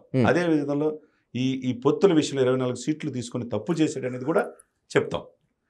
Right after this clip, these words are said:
Speaker 2: ఎందుకంటే ఎవరైనా అభిమానులు తిట్టుకోవచ్చు మనల్ని.
Speaker 1: Hmm.
Speaker 2: క్షేత్రస్థాయిలో ప్రజలు ఏమనుకుంటున్నారు, ఓటు పోలరైజేషన్ కాదు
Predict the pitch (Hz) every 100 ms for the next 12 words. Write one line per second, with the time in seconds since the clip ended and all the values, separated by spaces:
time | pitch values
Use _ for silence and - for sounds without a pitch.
0 | _ _ 160 202 226 180 190 190 185 160
1 | 196 208 196 196 220 - - - 98 85
2 | 80 - 139 120 - 165 180 233 226 208
3 | 202 - 220 214 190 - 131 120 113 113
4 | - _ _ - 156 214 208 139 190 208
5 | 202 165 131 143 143 143 -